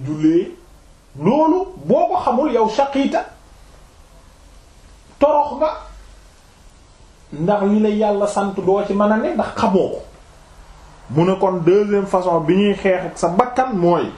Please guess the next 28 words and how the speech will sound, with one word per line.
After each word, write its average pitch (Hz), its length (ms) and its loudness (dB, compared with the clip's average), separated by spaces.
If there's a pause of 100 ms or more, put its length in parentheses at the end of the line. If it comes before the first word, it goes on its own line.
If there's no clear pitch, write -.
(460)
an 180 160 2
yujahidaha 170 1040 2
ala 165 140 2
al 165 100 0
amali 156 480 2
bi, 151 240 0 (800)
mooy 165 320 0
ginnaaw 254 380 2
bi 202 160 0
nga 339 180 2
amee 311 300 2
xam-xam 208 480 -2 (120)
que 220 80 2
ne 247 160 2
man 214 360 0 (1120)
xam 214 340 -2
naa 196 200 0
ne 175 160 -2 (160)
julli 254 320 0
moom 240 280 0 (180)
farata 196 440 0
la, - 100 -10 (1300)
woor 240 680 2
même 214 320 0
bu 220 100 2
dee 214 220 2
dafa 202 240 0
nekk 202 280 -2